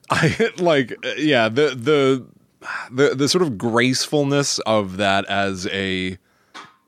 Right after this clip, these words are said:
legend or serendipity event, um, and also the, the tragedy of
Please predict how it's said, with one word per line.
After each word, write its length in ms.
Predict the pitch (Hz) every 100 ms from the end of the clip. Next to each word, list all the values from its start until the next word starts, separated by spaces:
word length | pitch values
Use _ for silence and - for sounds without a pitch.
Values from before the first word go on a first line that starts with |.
| _
legend 840 | 98 95 104 110 104 120 117 117
or 280 | 113 101 101
serendipity 1000 | 95 - 107 104 98 95 104 117 110 101
event, 680 | 98 92 95 104 139 - - _ _ _ _ -
um, 480 | 104 104 98 95 90 - _ _
and 160 | 123 117
also 360 | 123 143 - 156
the, 380 | 151 147 139
the 280 | 127 107 127
tragedy 840 | 113 - 113 117 151 123 110 107 104
of 520 | 104 101 95 -